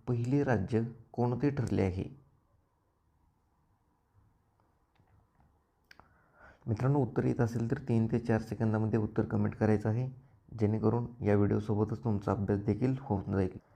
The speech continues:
तर योग्य उत्तर आहे पर्याय क्रमांक तीन, महाराष्ट्र. तर आपले महाराष्ट्र राज्य हे महिलांची ग्रामसभा घेणारे भारतातील पहिले राज्य ठरलेलं आहे.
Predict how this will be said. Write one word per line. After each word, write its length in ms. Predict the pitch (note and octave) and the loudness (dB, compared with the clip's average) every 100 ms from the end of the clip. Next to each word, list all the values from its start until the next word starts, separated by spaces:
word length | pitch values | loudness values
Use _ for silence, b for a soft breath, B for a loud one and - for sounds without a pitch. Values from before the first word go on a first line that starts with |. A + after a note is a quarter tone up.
| b _ - | b _ -4
तर 80 | G2+ | 0
योग्य 240 | G#2+ G2 A#2 | 2 4 2
उत्तर 180 | A#2 C3 | 2 2
आहे 140 | C3 | 2
पर्याय 280 | C3+ A#2 A2 | 2 2 4
क्रमांक 400 | G#2 G2 F#2 - | 2 0 0 -4
तीन, 320 | - G2+ - | -6 -6 0
महाराष्ट्र. 540 | A2+ A2 A2 A#2 - - - _ b b b _ | 2 2 2 -2 -6 -10 -12 _ b b b _
तर 60 | G2+ | -2
आपले 280 | G#2 G#2+ A#2+ | 0 2 2
महाराष्ट्र 600 | A#2+ A2 A2 A#2+ - - | 2 2 2 0 -4 -2
राज्य 380 | B2+ G2 - - - b b _ | 0 0 -2 -10 -12 b b _
हे 140 | G#2+ A2+ | -4 -2
महिलांची 680 | A#2+ A#2+ A#2 A2+ B2 A2+ C3 | 0 2 2 2 0 0 -2
ग्रामसभा 580 | A#2+ G#2+ G#2 G#2+ G2+ G#2+ | 0 0 0 -2 0 2
घेणारे 420 | A2 G2 F#2+ - - b b b - | 2 0 0 -4 -10 b b b -2
भारतातील 540 | G#2+ A2 G#2+ G2+ G#2+ G#2+ | 0 2 0 0 0 -2
पहिले 420 | - A2+ A#2 C3+ | -2 0 2 4
राज्य 360 | A2+ F#2+ B2+ | 2 2 -2
ठरलेलं 480 | C#3 C3+ G#2+ G2 F#2+ | -2 -2 0 2 2
आहे. 440 | F#2+ F2+ E2+ - | 0 -2 -6 -12